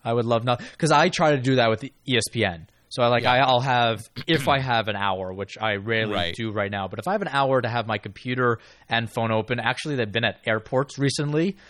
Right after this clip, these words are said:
Speaker 1: when I
Speaker 2: Yeah.
Speaker 1: have that hour, and I'll watch scores and then switch to E S P N live stream.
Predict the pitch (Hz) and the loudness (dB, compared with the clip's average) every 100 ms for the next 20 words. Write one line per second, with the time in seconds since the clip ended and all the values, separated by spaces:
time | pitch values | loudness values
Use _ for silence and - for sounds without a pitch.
0 | - 131 120 113 113 117 113 110 113 127 | -12 -2 0 4 2 2 2 2 4 4
1 | 175 - - - - 143 127 127 113 117 | 2 0 -16 -20 -4 0 2 2 4 2
2 | 131 - - 135 120 127 156 202 165 - | 2 -2 -4 0 4 4 4 0 -4 -4
3 | 131 117 - 139 - - 113 110 104 - | -2 -2 -2 -4 -6 -6 -2 -2 -2 -4
4 | 110 104 101 98 95 95 104 110 101 - | -2 0 -2 -4 -8 -10 -8 -2 -2 -2
5 | - 104 85 | -6 -6 -8